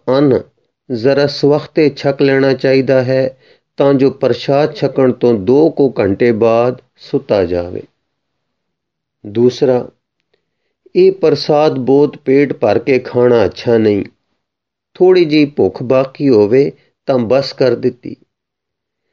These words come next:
ਫਾਕੇ ਕਰਨ ਦਾ ਜਾਂ ਆਪ ਨੂੰ ਥੋੜ੍ਹਾ ਖਾ ਕੇ ਕਮਜ਼ੋਰ ਕਰਨੇ ਦਾ ਮਤਲਬ ਨਹੀਂ ਹੈ,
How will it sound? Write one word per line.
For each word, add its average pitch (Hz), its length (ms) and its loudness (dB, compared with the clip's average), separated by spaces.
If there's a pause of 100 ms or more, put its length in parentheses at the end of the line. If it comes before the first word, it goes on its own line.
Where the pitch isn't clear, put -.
(340)
ਫਾਕੇ 151 440 0
ਕਰਨ 156 440 2
ਦਾ 147 380 0 (220)
ਜਾਂ 127 300 -2
ਆਪ 139 260 0
ਨੂੰ 143 220 2
ਥੋੜ੍ਹਾ 151 340 2
ਖਾ 139 260 -4
ਕੇ 127 160 -2
ਕਮਜ਼ੋਰ 123 560 0
ਕਰਨੇ 123 380 0
ਦਾ 107 140 2
ਮਤਲਬ 107 440 0
ਨਹੀਂ 117 300 2
ਹੈ, 98 200 -12